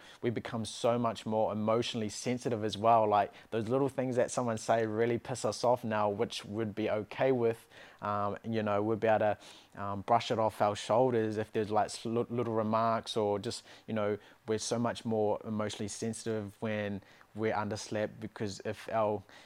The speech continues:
you know, girlfriend or partner or boyfriend, um, you know, we might just get a little bit snappier than usual, and that's because we lack sleep as well. So, so all these things that combined, um, that really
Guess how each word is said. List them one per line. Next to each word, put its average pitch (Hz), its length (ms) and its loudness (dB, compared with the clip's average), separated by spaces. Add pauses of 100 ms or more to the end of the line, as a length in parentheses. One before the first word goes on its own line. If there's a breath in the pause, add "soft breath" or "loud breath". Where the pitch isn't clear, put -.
(100)
you 101 80 -6
know, 101 240 -4
girlfriend 113 400 -2
or 104 160 0
partner 110 440 2
or 104 200 -2
boyfriend, 104 720 -4 (280 loud breath)
um, 101 540 -6 (100)
you 110 60 -6
know, 113 260 0 (580 loud breath)
we 113 100 -4
might 120 240 0
just 139 160 -4
get 147 120 4
a 139 40 4
little 139 200 6
bit 127 280 2
snappier 123 520 -2
than 107 240 -2
usual, 104 460 0
and 98 160 -6
that's 101 160 -6
because 110 320 -6
we 107 140 -2
lack 107 240 0
sleep 107 320 -4
as 101 120 -6
well. 101 300 2
So, 98 320 0 (480 loud breath)
so - 160 0
all 139 80 8
these 143 240 4
things 127 480 0
that 110 320 -2
combined, 110 920 0 (340 loud breath)
um, 98 560 -8 (320)
that 98 160 -2
really 107 380 -2